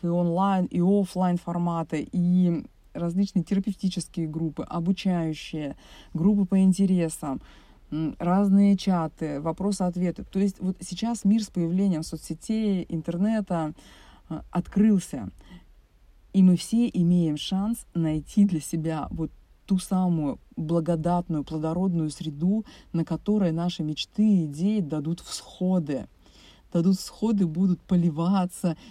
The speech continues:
бережно ухаживаться, и эти всходы обязательно дорастут до плодов. Итак, искать поддержку, вливаться в группу. Следующий момент: нужно озвучивать свои проблемы, сомнения и вопросы.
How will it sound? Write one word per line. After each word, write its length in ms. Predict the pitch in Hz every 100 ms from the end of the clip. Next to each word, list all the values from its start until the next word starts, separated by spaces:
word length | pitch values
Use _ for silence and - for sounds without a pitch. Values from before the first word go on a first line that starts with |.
| 180
бережно 500 | 170 196 190 175 175
ухаживаться, 920 | 180 170 175 180 180 160 - - - 233 233 190 -
и 160 | 190
эти 280 | - 190 180
всходы 360 | - - 196 196
обязательно 640 | 165 156 156 190 190 160
дорастут 560 | 147 143 143 - 165 147
до 140 | 156
плодов. 440 | - 156 143 - - _ - - - - - - - - _ _ _ _ _ _ _ _ _ _ _ _
Итак, 220 | 180 190
искать 220 | 175 170 -
поддержку, 420 | 151 196 - 156
вливаться 380 | 151 165 165 156
в 40 |
группу. 300 | 160 165 160
Следующий 440 | - 196 185 -
момент: 340 | 175 196 226 190
нужно 240 | 185 175
озвучивать 640 | - 165 147 196 202 165 151
свои 280 | 156 160 156
проблемы, 600 | 147 147 185 240 220 -
сомнения 720 | - 151 147 156 165 165 147
и 240 | - 165
вопросы. 580 | 147 139 - 143 139 202